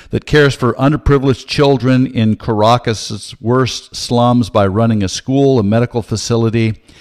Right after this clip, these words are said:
and a food preparation center. And he was the founder, and he's Jewish,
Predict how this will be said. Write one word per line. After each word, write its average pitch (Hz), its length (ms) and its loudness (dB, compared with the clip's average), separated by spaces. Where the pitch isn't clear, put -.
and 104 220 0
a 95 40 -4
food 135 440 -2
preparation 113 840 0
center. 104 640 -2
And 95 440 -2
he 151 120 0
was 151 100 0
the 135 80 -4
founder, 170 440 0
and 131 120 2
he's 107 160 -2
Jewish, 123 760 0